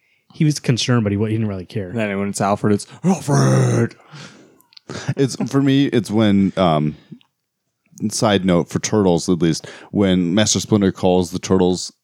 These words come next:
Speaker 3: his, their, that they are his sons. Love it. And it's kinda like when Bruce,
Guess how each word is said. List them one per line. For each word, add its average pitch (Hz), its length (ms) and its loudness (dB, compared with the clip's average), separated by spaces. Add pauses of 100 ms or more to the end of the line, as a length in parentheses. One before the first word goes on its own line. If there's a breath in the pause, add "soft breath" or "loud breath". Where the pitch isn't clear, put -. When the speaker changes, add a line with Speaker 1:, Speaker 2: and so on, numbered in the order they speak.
(200)
Speaker 3:
his, - 360 -2
their, 101 240 0 (800)
that 85 240 -2
they 104 160 2
are 90 240 2
his 87 220 0
sons. 92 600 -2 (720)
Love 82 280 0
it. 65 160 -8 (500 soft breath)
And 101 120 0
it's 95 120 -2
kinda 110 200 2
like 101 180 2
when 98 160 2
Bruce, 95 500 -2